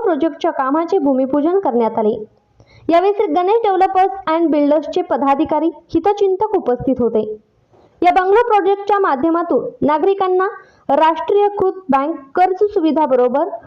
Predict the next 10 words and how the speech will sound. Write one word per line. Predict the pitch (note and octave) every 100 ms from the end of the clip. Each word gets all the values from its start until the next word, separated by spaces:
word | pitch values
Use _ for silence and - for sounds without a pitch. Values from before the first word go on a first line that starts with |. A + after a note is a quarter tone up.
| -
अंतर्गत | F4 F4+ G4 G4+ G#4 G#4
उत्कृष्ट | E4 - F#4 F#4 E4+ E4
सुविधा | C#4+ D4 F#4
देण्याचा | F#4 F4 F4 E4+ G4
आमचा | D4 C#4+ F4+
मानस | D#4 B3+ F4 F#4+
असल्याचे | F4 F4+ E4+ E4+ - - _ _ -
या | D#4
प्रोजेक्टचे | D#4 F4 E4+ F#4+ G4 - G4
डेव्हलपर्स | D#4 C#4 C4+ C#4 C#4+ F4+